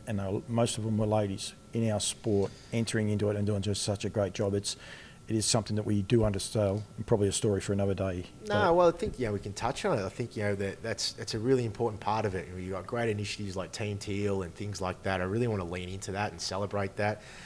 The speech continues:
Speaker 2: You know, 'cause when I think about, you know, we've got, you know, very different young, kind of, still consider myself young, but, um, sadly
Speaker 1: I
Speaker 2: not
Speaker 1: do too,
Speaker 2: anymore.
Speaker 1: but it was my birthday
Speaker 2: But,
Speaker 1: yesterday, it
Speaker 2: uh,
Speaker 1: didn't
Speaker 2: you know,
Speaker 1: work.
Speaker 2: when you think about the next generation of people of sport, you know, um, you know, um,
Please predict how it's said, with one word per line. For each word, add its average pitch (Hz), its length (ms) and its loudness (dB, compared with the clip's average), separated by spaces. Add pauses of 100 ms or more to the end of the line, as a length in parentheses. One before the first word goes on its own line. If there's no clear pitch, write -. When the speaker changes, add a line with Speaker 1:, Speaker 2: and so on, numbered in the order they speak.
(320)
Speaker 2:
You 123 80 -2
know, 107 60 0
'cause 135 160 -4
when 151 100 2
I 113 60 4
think 117 240 -4
about, 95 320 0
you 98 100 -4
know, 98 80 -2
we've 92 160 -6
got, 92 240 -2 (480)
you 107 80 -10
know, 90 120 -8 (260)
very 127 260 2
different 98 380 -6
young, 110 340 -2 (120)
kind 98 180 -2
of, 87 60 -6 (440)
still - 200 -8
consider 85 280 -8
myself 87 420 -2
young, 101 220 0
but, 92 140 -2 (200)
um, 92 220 -2 (300)
sadly - 340 4
Speaker 1:
I - 40 8
Speaker 2:
not 98 40 4 (120)
Speaker 1:
do - 40 4
too, - 80 6
Speaker 2:
anymore. 123 200 10
Speaker 1:
but - 20 12
it 110 60 10
was 107 120 6
my 123 80 6
birthday 120 360 8
Speaker 2:
But, 117 40 12
Speaker 1:
yesterday, 123 240 8
it 120 60 10
Speaker 2:
uh, 117 60 8
Speaker 1:
didn't 120 120 8
Speaker 2:
you 123 60 10
know, 123 60 10
Speaker 1:
work. 147 80 8
Speaker 2:
when 151 100 4
you 151 80 6
think 151 180 0
about 117 200 2
the 110 80 -2
next 113 180 -2
generation 110 640 2
of 92 60 -6
people 104 180 -4
of 95 40 -6
sport, 117 440 0
you 101 60 -2
know, 98 200 -2 (360)
um, 92 500 0 (200)
you 104 140 -6
know, 95 140 -4 (180)
um, 95 400 -8